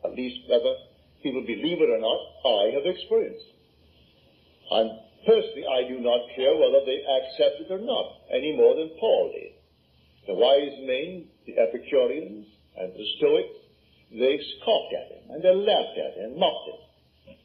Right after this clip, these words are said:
So he went on to Corinth. He simply did the work he came to do, so he told the story.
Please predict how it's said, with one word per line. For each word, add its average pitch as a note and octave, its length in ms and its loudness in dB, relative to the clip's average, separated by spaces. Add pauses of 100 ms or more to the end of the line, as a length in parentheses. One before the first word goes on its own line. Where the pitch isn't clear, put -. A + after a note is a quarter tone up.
(140)
So - 60 -10
he G2+ 140 -12
went A#2+ 280 2
on D3 220 4
to F3+ 140 -4
Corinth. C#2 340 -8 (580)
He A2+ 220 -6
simply D#3 300 0
did D#3 260 -6
the D3+ 80 -2
work B2+ 240 -2
he - 100 -18 (100)
came D3+ 220 -2
to F#3+ 100 -10
do, - 300 -2
so A2 140 2
he A#2+ 240 -6
told C3 280 4
the D#3+ 120 -6
story. - 380 0